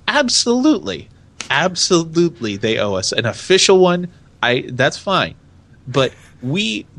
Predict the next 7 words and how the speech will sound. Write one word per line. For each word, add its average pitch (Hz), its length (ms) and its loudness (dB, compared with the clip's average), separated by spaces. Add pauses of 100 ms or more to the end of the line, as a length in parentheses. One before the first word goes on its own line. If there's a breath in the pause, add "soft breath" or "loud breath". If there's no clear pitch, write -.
he 247 280 -6
may 208 240 2
have 131 240 2
been, 131 360 -2
you 127 100 -2
know, 107 220 -2 (160)
Canadian, 151 560 -2